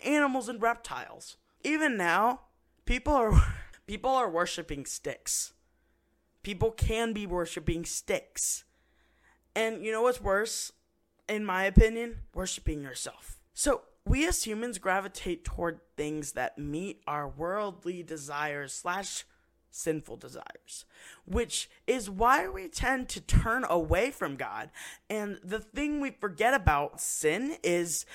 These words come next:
that sin promises a moment of pleasure. It, it will give you a moment, moment of pleasure, that's,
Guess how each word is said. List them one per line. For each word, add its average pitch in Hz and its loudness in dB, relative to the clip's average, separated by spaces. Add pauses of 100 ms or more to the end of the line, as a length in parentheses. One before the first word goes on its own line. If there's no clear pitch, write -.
(140)
that - 2
sin 294 0
promises 220 0
a 156 -6
moment 240 0
of 139 -8
pleasure. 139 -4 (240)
It, 247 -2 (140)
it 269 -4
will 320 2
give 262 -4
you 226 -2
a 180 -4
moment, 196 -4
moment 226 0
of 165 2
pleasure, 147 6
that's, 190 -6